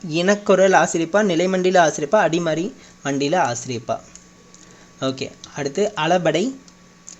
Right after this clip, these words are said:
எத்தனை வகைப்படும்? So, அளபடை நம்ம பார்த்திருப்போம்.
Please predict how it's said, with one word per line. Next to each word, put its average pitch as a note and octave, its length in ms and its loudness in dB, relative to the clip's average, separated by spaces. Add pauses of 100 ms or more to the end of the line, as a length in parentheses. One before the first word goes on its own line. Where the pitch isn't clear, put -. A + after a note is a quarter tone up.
(340)
எத்தனை D3 300 0
வகைப்படும்? C3 420 -6 (460)
So, A3+ 200 2
அளபடை G#3+ 300 6
நம்ம E3+ 340 2
பார்த்திருப்போம். C#3+ 340 -4